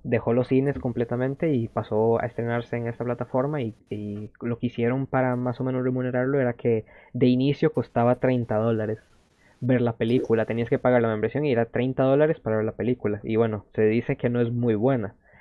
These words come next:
Aquí, digamos, de hecho todavía no está disponible en Latinoamérica, no está disponible en Mulan, pero en teoría la van a poner ya gratuitamente el cuatro de diciembre, bueno, con la, con la membresía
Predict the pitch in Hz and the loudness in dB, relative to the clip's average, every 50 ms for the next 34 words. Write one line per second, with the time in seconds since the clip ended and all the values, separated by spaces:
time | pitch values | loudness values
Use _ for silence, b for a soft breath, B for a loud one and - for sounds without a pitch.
0 | b b b 107 - - - 113 113 117 113 123 117 113 110 101 98 - - 117 | b b b -8 -6 -4 -2 0 0 0 0 -2 -2 -2 -4 -4 -6 -6 -8 -4
1 | - 131 123 123 123 123 127 120 - 131 131 123 - - 131 120 120 120 135 147 | -2 0 0 0 0 -2 -4 -4 -2 -2 -2 -2 -2 -4 -4 -2 0 0 0 -2
2 | 170 175 - - 107 107 - - 104 104 104 113 135 - - 117 113 113 - 120 | -2 -4 -8 -8 -8 -8 -8 -8 -6 -6 -6 -6 -6 -6 -6 -6 -6 -4 -4 -6
3 | 117 - 127 123 123 123 123 123 123 131 143 151 - 127 117 113 110 - - 107 | -4 -4 -4 -4 -2 -2 -2 -2 -2 -4 -4 -4 -4 -4 -2 -4 -4 -2 0 0
4 | 101 117 127 139 147 135 117 110 110 117 123 120 - - 113 113 113 113 117 107 | 2 2 2 0 0 0 0 0 0 -2 -2 -4 -4 -4 -4 -2 -2 -4 -2 -2
5 | 107 107 110 113 113 120 117 117 120 113 113 113 113 131 127 - - 101 - - | -2 -2 -2 -2 -2 -4 -4 -4 -6 -6 -6 -6 -6 -6 -6 -4 -4 -6 -2 -2
6 | 110 101 95 95 - 104 104 98 - 131 127 107 - - 113 107 101 87 87 - | -2 -2 -2 -2 -4 -6 -4 -2 -2 0 -2 -2 -4 -4 -6 -6 -6 -6 -8 -8
7 | - 117 113 110 107 107 104 104 104 104 - - - 117 101 - | -6 -4 -4 -2 -2 -4 -4 -4 -4 -4 -4 -4 -4 -4 -4 -4